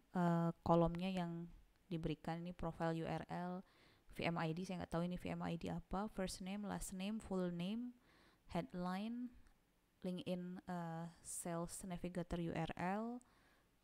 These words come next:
eh, sampai detail dari, eh, misalnya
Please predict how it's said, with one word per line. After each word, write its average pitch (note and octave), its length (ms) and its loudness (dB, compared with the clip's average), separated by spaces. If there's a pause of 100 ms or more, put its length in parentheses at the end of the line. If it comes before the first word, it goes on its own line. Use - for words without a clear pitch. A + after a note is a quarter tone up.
(140)
eh, E3+ 400 -2 (1400)
sampai G3 800 0 (960)
detail G3 560 2
dari, E3+ 640 2 (240)
eh, D#3+ 400 -2 (240)
misalnya F3+ 400 0